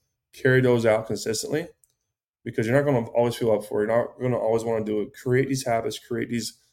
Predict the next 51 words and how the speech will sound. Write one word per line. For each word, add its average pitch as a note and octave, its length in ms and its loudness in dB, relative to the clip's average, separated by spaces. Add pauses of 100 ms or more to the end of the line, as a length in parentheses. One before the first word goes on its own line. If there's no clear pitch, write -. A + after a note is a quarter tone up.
(240)
you A2 80 -10
know, G#2 300 -4 (440)
points A#2 560 0
in A2 120 -6
life A2 240 2
that, G2 200 -4
"Okay, G#2+ 160 -2
I G#2 80 0
need G#2+ 120 0
to G#2+ 80 2
get A2 140 0
up, A2 100 4
I G#2+ 40 -4
need G#2 120 -2
to G2+ 60 -4
make G2+ 120 -2
my G#2 80 -8
bed, G2+ 300 -6 (380)
I A2 40 -14
need G#2 120 -4
to G2+ 60 -2
go G#2+ 120 4
do A2+ 120 0
this, G#2+ 340 -2
I G#2 40 -14
need G#2 120 -4
to G2+ 60 -4
go G#2 40 0
do A2+ 140 -2
that, G#2+ 240 0
I G2+ 40 -12
need G#2 140 -4
to, G#2 120 -8
you G#2+ 80 -10
know, G2 80 -6
I G2 40 -2
need G#2+ 160 -2
to A2 60 -4
go A2 180 2
work A#2 260 0
out, A#2 200 4
I - 40 -4
need A2 120 -2
to A2 60 -4
go A2 120 -2
walking A2+ 320 2
this G#2+ 160 -10
morning," G#2 280 -8
you G#2+ 80 -8
know, G#2+ 80 -2
like, G#2 160 -2